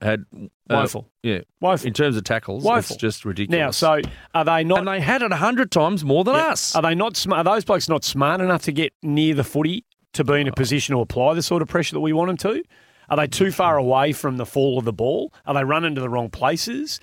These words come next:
Speaker 1: Well,
Speaker 2: Is
Speaker 1: all
Speaker 2: the
Speaker 1: this
Speaker 2: kick,
Speaker 1: needs to be looked at.
Speaker 2: is the kick coming in so bad that it doesn't go anywhere near where the players further afield were setting up to receive the footy? Was it such a bad kick that suddenly they're thirty metres out of position?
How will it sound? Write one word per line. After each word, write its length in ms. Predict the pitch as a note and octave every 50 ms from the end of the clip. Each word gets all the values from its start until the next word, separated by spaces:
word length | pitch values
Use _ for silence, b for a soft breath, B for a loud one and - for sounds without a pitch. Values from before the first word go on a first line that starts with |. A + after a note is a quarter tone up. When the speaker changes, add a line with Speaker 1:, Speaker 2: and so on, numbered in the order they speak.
| B B B
Speaker 1:
Well, 200 | A#2 A2+ A2+ A2+
Speaker 2:
Is 100 | - -
Speaker 1:
all 80 | E3+ F#3
Speaker 2:
the 80 | F3+
Speaker 1:
this 300 | E3+ D#3 D#3 C3 - -
Speaker 2:
kick, 160 | - _ - -
Speaker 1:
needs 260 | C3+ C3+ B2+ A2+ -
to 80 | -
be 80 | A#2 A2+
looked 220 | A2 A2+ - -
at. 80 | - F#3+
Speaker 2:
is 140 | F#3 D#3+ B2
the 100 | D#3+ -
kick 260 | - - F#3 - -
coming 300 | - F3+ E3 D3 C#3+ C#3
in 260 | C#3+ C#3 C3+ C3+ - _ -
so 340 | - - - D#3+ D3+ C#3+ C3
bad 540 | A#2+ C#3 D3 C#3+ A#2 G2+ A2+ D#3 G3 G#3+ - B B B B B B
that 140 | D3 C#3 C#3+
it 100 | B2+ G#2
doesn't 300 | D#3 D3+ C#3 B2 C3+ C3
go 240 | C3+ C3+ C3+ C3+
anywhere 280 | C#3 C#3 C3+ C3+ C3 B2+
near 460 | B2 C3 C3+ C#3+ D#3 E3+ E3+ D3 G2+ F2 - B B B B B B B B B
where 400 | C#3 C#3 C#3+ C#3+ C#3 C3+ C3 B2+
the 100 | B2 B2
players 400 | - - C#3 C#3 C3+ C3 B2+ -
further 320 | - C#3+ C#3+ C3+ C3+ C3
afield 400 | B2+ - - - C3 C3+ C3 B2
were 220 | - C#3 C3+ C3 A2
setting 340 | - - E3 D3+ C3+ C3+ B2+
up 140 | B2 -
to 100 | - -
receive 420 | B2+ A2+ - - C#3 C3+ D3 D#3 B2+
the 100 | C#3 B2
footy? 340 | - - E3 G3 B3 D#4 - b b b b b b b
Was 200 | b D3 C3+ B2
it 100 | C#3+ -
such 240 | - F3 D3+ - -
a 60 | B2
bad 260 | G#2+ C#3 C3+ C3 A2+
kick 220 | - - D3+ -
that 120 | - C#3 -
suddenly 320 | - D3+ D3 C#3 C3+ C3
they're 120 | B2 B2+ A#2
thirty 340 | - - D3 C3+ B2+ B2+
metres 320 | B2 B2+ B2 A#2+ A#2 G2 B2
out 140 | C3 B2+ B2
of 80 | -
position? 500 | - B2 G2+ G2 C#3 D#3+ - A3 B3+ E4